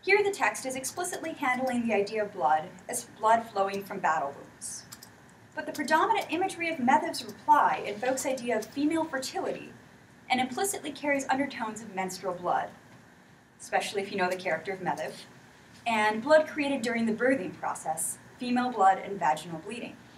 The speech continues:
Medb's repeated return to the debility of the Ulstermen is interesting. Certainly it is a tactical advantage that her enemy is suffering from labor pains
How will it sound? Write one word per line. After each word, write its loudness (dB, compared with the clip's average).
Medb's 2
repeated 2
return 0
to -6
the -4
debility -2
of -2
the -4
Ulstermen -2
is -6
interesting. -8
Certainly -2
it 0
is -2
a -2
tactical -4
advantage -2
that -2
her -6
enemy 2
is -2
suffering -4
from -14
labor -2
pains -10